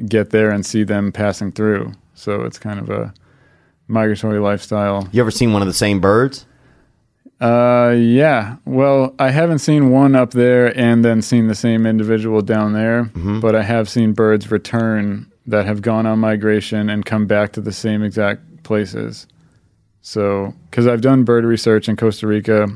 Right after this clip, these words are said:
Speaker 1: and you band them, you put little colored
Speaker 2: Oh, yeah.
Speaker 1: leg bands
Speaker 2: I've seen
Speaker 1: on
Speaker 2: it
Speaker 1: them.
Speaker 2: on the internet. They put a little sock or something.
Speaker 1: Yeah. <laughs> And so, yeah,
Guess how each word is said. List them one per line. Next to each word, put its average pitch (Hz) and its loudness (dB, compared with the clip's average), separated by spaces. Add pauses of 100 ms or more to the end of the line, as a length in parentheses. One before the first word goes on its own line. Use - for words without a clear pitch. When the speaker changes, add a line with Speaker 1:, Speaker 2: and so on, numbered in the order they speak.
(140)
Speaker 1:
and 104 -2 (500)
you 110 2
band 113 2
them, 101 -2
you 101 -4
put 107 -2
little 104 0
colored 117 0
Speaker 2:
Oh, - 2
yeah. 82 0
Speaker 1:
leg 107 0
bands 113 0
Speaker 2:
I've 120 2
seen 117 2
Speaker 1:
on 101 2
Speaker 2:
it - 0
Speaker 1:
them. 95 2
Speaker 2:
on 92 2
the 98 2
internet. 80 0
They 80 -4
put 82 -6
a 78 -4
little 71 -2
sock 85 -4
or - -12
something. - -8
Speaker 1:
Yeah. 110 -2 (260)
<laughs> - -4
And 120 -2
so, 110 0 (800)
yeah, 113 0